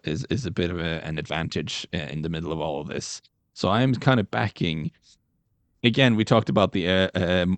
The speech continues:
amorphous sort of mid-table blob. I, I would probably say, again, maybe I'm being, my, I'm being talked out of it by you, but yeah, this sort of Aston Villa, Tottenham, Newcastle, I don't think Chelsea are miles ahead of those.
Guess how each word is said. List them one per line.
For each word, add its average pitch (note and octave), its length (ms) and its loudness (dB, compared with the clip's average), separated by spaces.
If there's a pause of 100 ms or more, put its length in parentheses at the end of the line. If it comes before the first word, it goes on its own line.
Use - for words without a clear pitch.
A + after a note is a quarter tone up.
amorphous G2+ 520 4
sort G2+ 180 0
of F#2+ 60 2
mid-table F#2+ 560 0
blob. E2+ 440 0
I, G2+ 120 -2
I - 160 0
would C#3 180 2
probably D#3+ 520 2
say, F#2 420 2
again, F2 520 -2 (200)
maybe G2+ 260 0
I'm F2+ 160 -2
being, F2 380 -6
my, E2+ 280 -6
I'm D#2 140 -4
being F#2 480 0
talked - 320 0
out F2+ 160 2
of F2+ 80 -2
it F2 140 -6
by F2 80 0
you, E2+ 260 0
but D2 180 -6
yeah, E2 260 0 (340)
this B2+ 120 4
sort C3 140 6
of A2 60 4
Aston G#2 280 0
Villa, G2+ 240 4
Tottenham, F#2+ 360 -2
Newcastle, E2+ 580 -4
I - 80 -2
don't C3+ 180 2
think A2+ 160 2
Chelsea G2+ 300 2
are F2 80 2
miles G2 400 2
ahead D#2+ 180 -4
of C#2 60 -12
those. - 420 -10